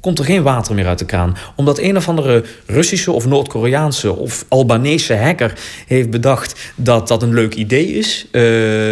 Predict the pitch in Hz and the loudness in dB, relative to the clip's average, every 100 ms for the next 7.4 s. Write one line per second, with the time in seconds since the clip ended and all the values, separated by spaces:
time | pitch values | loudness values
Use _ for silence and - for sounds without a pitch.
0 | 110 117 - 247 220 175 139 135 170 170 | -2 -4 -2 0 2 2 0 -4 -4 -4
1 | 95 80 78 - _ _ _ _ _ - | -4 -4 -6 -14 _ _ _ _ _ -6
2 | - - 147 120 107 95 82 82 - - | -4 0 2 2 0 -2 -2 -4 -10 -8
3 | - 185 - - - 120 95 90 90 85 | -2 -2 -2 -8 -2 0 2 0 0 0
4 | 85 - - - 131 190 - 180 147 120 | 0 -4 -16 -2 0 0 0 -2 0 0
5 | 104 98 107 180 185 - 127 131 - 110 | 0 2 2 0 -2 -4 -2 -2 -2 -4
6 | 98 - 214 202 - - 127 139 135 95 | -2 0 0 2 0 -2 0 0 -2 0
7 | 92 85 80 80 | 0 0 -2 -4